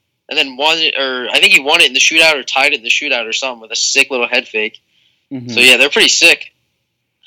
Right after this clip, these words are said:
Speaker 2: Yeah, agreed. I, Tage Thompson's actually pretty sick, to be honest.
Speaker 1: Yeah, l-, right now they won that Ryan O'Reilly trade.
Speaker 2: Man, I don't know. Ry-, Ryan O'Reilly's been doing really good for Saint Louis as well.
Speaker 1: Yeah, he
Speaker 2: So
Speaker 1: has,
Speaker 2: that
Speaker 1: but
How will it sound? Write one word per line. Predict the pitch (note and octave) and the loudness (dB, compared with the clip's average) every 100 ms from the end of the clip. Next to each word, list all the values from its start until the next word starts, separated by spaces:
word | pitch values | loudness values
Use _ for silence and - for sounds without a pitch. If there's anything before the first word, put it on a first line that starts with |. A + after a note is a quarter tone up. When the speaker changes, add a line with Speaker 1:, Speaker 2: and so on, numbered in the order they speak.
| _ _ _ _ _ _ _ | _ _ _ _ _ _ _
Speaker 2:
Yeah, | A2+ G#2+ G#2+ | -12 -10 -10
agreed. | G#2+ G#2+ G#2+ G#2+ G#2 | -10 -10 -8 -8 -8
I, | G#2 | -10
Tage | - C#3+ - | -10 -10 -8
Thompson's | B2 A#2 - C3 | -12 -12 -10 -10
actually | A2 A#2 B2 | -10 -10 -12
pretty | - A2+ G2+ | -14 -14 -12
sick, | - G#2 G2+ - _ _ | -12 -12 -16 -18 _ _
to | - G#2+ | -14 -12
be | G2+ | -10
honest. | G2 G2+ F#2+ - - - - _ - - - - _ _ _ _ _ | -12 -12 -14 -16 -18 -20 -20 _ -20 -20 -20 -20 _ _ _ _ _
Speaker 1:
Yeah, | C3 D#3+ C3 A#2+ | 2 4 4 0
l-, | B2 D3 C3+ | -4 -4 2
right | G3+ D3 | 2 4
now | F#3+ G3+ | 4 4
they | G3+ | 2
won | D3 F3 F#3+ | 2 -2 0
that | C#3+ B2+ | -2 0
Ryan | D3+ C#3 | -2 -2
O'Reilly | C3 D3+ C#3 A#2+ | 0 0 0 -4
trade. | B2 A#2 A2 _ - - _ _ _ _ _ _ _ _ | -6 -8 -8 _ -20 -20 _ _ _ _ _ _ _ _
Speaker 2:
Man, | - E2+ F2+ _ _ _ _ - | -20 -20 -20 _ _ _ _ -20
I | A2 | -16
don't | G#2+ A2+ | -14 -10
know. | |
Ry-, | A2+ B2 | -8 -8
Ryan | G#2+ C3+ F3 | -8 -6 -4
O'Reilly's | B2+ B2 B2 A#2+ | -4 -2 -4 -8
been | A#2 | -10
doing | A#2 A2 | -10 -10
really | A2 A2+ | -10 -10
good | G2+ A2 | -10 -14
for | A2 | -14
Saint | - G#2+ G2+ | -14 -12 -10
Louis | G#2+ G#2 - | -10 -10 -12
as | G2 G#2 | -16 -18
well. | G#2 G#2 - | -16 -16 -8
Speaker 1:
Yeah, | - C3+ | 0 2
he | C3 | 4
Speaker 2:
So | C3+ | 4
Speaker 1:
has, | C#3 C3+ | 4 2
Speaker 2:
that | |
Speaker 1:
but | C3+ A2 | -2 -2